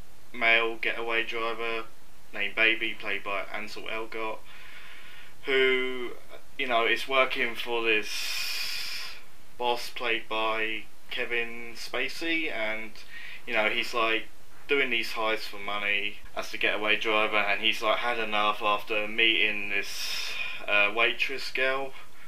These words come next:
played by Lily James, and he wants all out. But then he's taken back into doing one more heist with, uh, Kevin Spacey, and it all goes wrong,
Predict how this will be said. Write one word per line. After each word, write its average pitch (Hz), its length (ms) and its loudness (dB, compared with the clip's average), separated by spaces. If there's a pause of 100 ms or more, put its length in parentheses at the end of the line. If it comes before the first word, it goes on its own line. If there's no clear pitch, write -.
(100)
played 113 180 -2
by 113 160 2
Lily 120 300 0
James, 131 440 -2
and 98 140 -4
he 113 80 -2
wants 113 320 -2
all 123 220 0
out. 92 320 2
But 117 100 0
then 127 200 8
he's 120 500 -2 (420)
taken 139 320 0
back 123 360 2 (140)
into 120 360 -4
doing 117 300 -2
one 123 160 2
more 123 200 0
heist 131 720 0 (480)
with, 117 540 -2
uh, 113 260 2 (440)
Kevin 120 240 -4
Spacey, 123 640 -2
and 101 400 -4
it 110 140 2
all 110 160 -2
goes 98 340 0
wrong, 90 280 -4